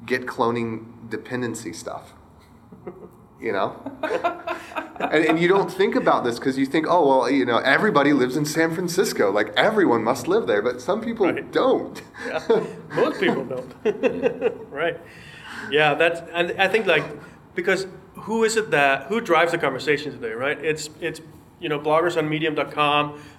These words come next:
Speaker 2: that gets, uh, link shared to Hacker News
Speaker 3: Uh-huh.
Speaker 2: and and so it, it's a certain type of people that sort of drive the conversation, and on Twitter and, and so on.
Speaker 3: Yeah, but I'm
Speaker 2: And
Speaker 3: gonna be one of those types of people real quick and interrupt you because,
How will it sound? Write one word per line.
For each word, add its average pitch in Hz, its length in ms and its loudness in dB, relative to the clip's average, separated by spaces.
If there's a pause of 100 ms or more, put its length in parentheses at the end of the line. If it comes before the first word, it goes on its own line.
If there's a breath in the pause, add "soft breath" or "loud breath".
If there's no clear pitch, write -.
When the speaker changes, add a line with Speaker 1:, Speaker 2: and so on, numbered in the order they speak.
(160)
Speaker 2:
that 139 200 0
gets, 135 480 -2
uh, 127 320 -4 (160)
link 147 240 -6
shared 147 300 -2
to 143 100 -8
Hacker 143 300 2
News 143 560 -2
Speaker 3:
Uh-huh. - 160 -10
Speaker 2:
and 131 580 -4 (760 loud breath)
and 151 240 0
so 180 300 0
it, 196 240 0
it's 214 120 2
a 214 80 4
certain 233 280 2
type 190 260 2
of 175 100 -4
people 185 280 -4
that 143 180 -2
sort 156 160 -4
of 151 60 -6
drive 139 240 0
the 143 40 -10
conversation, 135 540 -10
and 160 140 2
on 165 120 4
Twitter 147 340 2
and, 135 180 -6
and 135 160 -12
so 120 160 -10
on. - 100 -16 (260 loud breath)
Speaker 3:
Yeah, 165 120 2
but 139 80 0
I'm 151 160 6
Speaker 2:
And 151 80 0
Speaker 3:
gonna 139 160 2
be 107 120 -4
one 101 200 -6
of 92 80 -6
those 95 180 -4
types 95 260 -6
of - 80 -20
people 95 260 -10
real 95 140 -8
quick - 240 -8
and 95 120 -10
interrupt 92 360 -6
you 95 60 -12
because, 110 380 -2